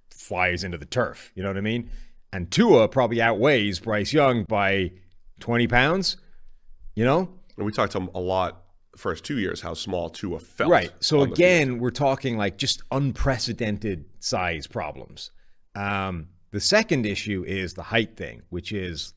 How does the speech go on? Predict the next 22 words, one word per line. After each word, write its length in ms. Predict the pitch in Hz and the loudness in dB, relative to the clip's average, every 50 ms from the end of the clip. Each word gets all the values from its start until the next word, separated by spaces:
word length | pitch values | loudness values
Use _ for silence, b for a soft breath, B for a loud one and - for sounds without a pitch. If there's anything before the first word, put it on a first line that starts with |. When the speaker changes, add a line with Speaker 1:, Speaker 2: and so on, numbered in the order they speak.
| - _ _ | -20 _ _
Speaker 1:
look, 320 | 107 110 87 - - - b b b b b b b b b b b b b _ _ - | -4 -4 -4 -4 -8 -16 b b b b b b b b b b b b b _ _ -2
quarterbacks 640 | - 131 151 165 160 135 139 127 120 117 - - - | 4 6 6 6 6 4 2 0 -2 -4 -8 -10 -6
that 120 | - 101 98 | -4 -2 -2
are 80 | 95 85 | -2 -2
that 400 | 73 113 120 127 - - - - - | 0 2 2 2 0 -2 -10 -14 -14
short 480 | - - - 123 101 85 82 73 - - _ _ _ _ _ _ _ _ - - _ _ _ _ _ _ _ _ _ _ _ _ _ _ - | -10 -2 0 0 0 0 -2 -6 -8 -12 _ _ _ _ _ _ _ _ -20 -20 _ _ _ _ _ _ _ _ _ _ _ _ _ _ -12
have 640 | - - 113 107 104 101 98 95 90 - - - _ _ - | -8 -4 -2 -2 0 0 -2 -2 -4 -8 -12 -20 _ _ -4
restrictions 840 | 104 104 - - - 127 110 - - - 98 85 78 73 - - - - | -2 -2 -2 4 4 4 4 4 -2 -6 -6 -6 -6 -8 -10 -10 -6 -4
that 420 | 95 87 80 71 - _ _ _ | -4 -4 -4 -6 -8 _ _ _
taller, 280 | - 101 101 98 92 87 | -6 -2 -2 -2 -2 -4
qu-, 240 | - - 101 92 - | -4 -6 -8 -8 -6
taller 260 | - - 110 101 95 85 | -4 -2 -2 0 -2 -2
quarterbacks 440 | - 104 95 87 76 78 71 - | -4 -6 -6 -6 -6 -8 -6 -6
simply 200 | - 110 - - | -8 -8 -8 -8
don't 240 | 78 - 92 85 67 | -8 -8 -10 -10 -10
have. 320 | 76 85 - - - - _ _ | -12 -14 -14 -16 -18 -20 _ _
Now, 80 | 104 110 | -2 -2
it's 140 | 107 - 147 | -2 0 0
not 120 | 160 156 | 0 2
as 100 | 113 - | 2 0
simple 380 | - 143 127 101 - 117 104 92 | 2 0 -2 -2 0 0 0 0
as 300 | 87 87 80 - - | -2 -2 -4 -6 -8